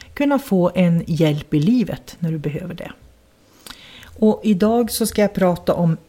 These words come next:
eh, bägarkorten, de klädda korten alltså, och bägarkorten. Så S i bägare, det står för kärleksfulla relationer, precis som bilden visar. Det är ju Tot Tarot jag använder, Aleister,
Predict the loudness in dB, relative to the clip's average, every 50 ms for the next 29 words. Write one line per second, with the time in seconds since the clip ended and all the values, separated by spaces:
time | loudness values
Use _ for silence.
0 | _ -4 -2 -2 0 0 -2 -2 0 2 2 4 4 2 0 -2 -2 -4 -4 -4
1 | -6 -8 -12 -10 -10 -10 -10 -8 -2 2 2 2 2 2 -2 -2 0 0 0 0
2 | -2 -2 0 0 0 0 0 -2 -2 0 -2 -2 -2 0 2 2 4 4 2 0
3 | -2 -4 -2 0 0 0 -2 -4 -6 -16 -18 -10 -2 -2 -2 -2 -4 -12 -20 -18
4 | -16 -16 -10 -6 -6 -2 0 0 2 2 0 -2 -4 -4 -4 -6 -6 -8 -10 -8
5 | -8 -8 -8 -6 -6 -6 -6 -6 -8 -12 -12 -14 -20 -20 -20 -20 -20 -12 -4 -2
6 | -2 0 4 4 4 4 4 2 2 4 4 6 4 4 2 2 2 2 2 2
7 | 0 -2 -6 -6 -4 -4 -2 0 0 0 0 0 -2 -4 -4 -2 0 2 2 2
8 | 2 2 0 -2 0 0 2 4 4 2 2 2 2 0 0 0 0 0 2 2
9 | 2 2 2 2 0 -2 0 0 -2 0 2 2 2 4 4 4 4 4 4 4
10 | 4 4 4 2 0 -2 -2 0 0 0 0 -2 -4 -12 -18 -18 -20 -20 -12 -4
11 | -2 0 0 0 0 0 0 -2 -2 0 0 2 4 4 4 2 2 2 2 2
12 | 4 4 4 4 4 4 4 4 4 2 2 0 -2 -2 -2 -4 -4 -6 -14 -10
13 | -2 -2 -2 -2 -2